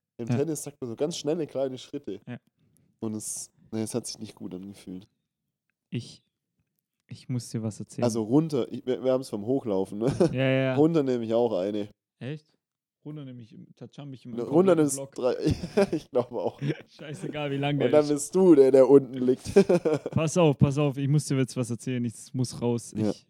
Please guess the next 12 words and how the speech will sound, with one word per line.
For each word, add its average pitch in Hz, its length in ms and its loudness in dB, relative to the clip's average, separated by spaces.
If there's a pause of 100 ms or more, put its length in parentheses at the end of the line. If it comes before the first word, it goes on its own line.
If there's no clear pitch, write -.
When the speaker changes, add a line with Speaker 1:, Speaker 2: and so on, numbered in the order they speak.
(100)
Speaker 2:
das - 80 -20
ist 117 100 -8
Speaker 1:
Ja. 107 80 2
Speaker 2:
nämlich 123 220 0
wirklich 127 240 -2
ein 127 100 -4
Rätsel 147 640 -2 (380)
in 131 120 -4
meinem 127 220 0
Leben, 143 540 -2 (960)
das - 320 -8
mir 139 340 -4